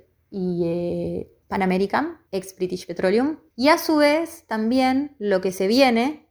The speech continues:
al igual que en la costa bonaerense, son las exploraciones sísmicas para revelar qué es lo que hay en el lecho y en los yacimientos marinos, para después hacer la explotación de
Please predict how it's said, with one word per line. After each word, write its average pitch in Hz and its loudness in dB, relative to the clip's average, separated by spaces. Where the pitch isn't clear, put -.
al 185 -4
igual 196 0
que 175 0
en 180 -4
la 180 -2
costa 190 -2
bonaerense, 220 2
son 254 2
las 294 4
exploraciones 233 0
sísmicas 226 0
para 196 0
revelar 208 2
qué 220 -2
es 214 -6
lo 202 0
que 208 -4
hay 226 2
en 190 -6
el 185 -4
lecho 190 -4
y 185 -4
en 180 -6
los 185 -8
yacimientos 190 -4
marinos, 247 0
para 202 4
después 208 2
hacer 196 -2
la 196 -2
explotación 190 2
de 175 -2